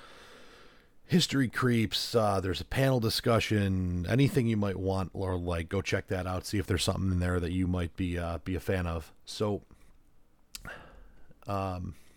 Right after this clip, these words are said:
I wanted to, like, you can still find the podcast on Apple Podcasts, Spotify, stuff like that. But, uh, the only place you're not gonna be able to see it is going to be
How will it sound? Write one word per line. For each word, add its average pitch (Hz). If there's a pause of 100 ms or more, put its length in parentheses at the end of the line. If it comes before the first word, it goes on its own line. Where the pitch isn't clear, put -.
(240)
I 104
wanted 107
to, 104
like, 92
you 95
can 98
still 117
find 104
the 95
podcast 87
on 80
Apple 90
Podcasts, 85
Spotify, 85
stuff -
like 85
that. 87 (480)
But, 87
uh, 82
the 92
only 95
place 85
you're 87
not 87
gonna -
be 90
able 85
to -
see 90
it 85
is 87
going 87
to 85
be 85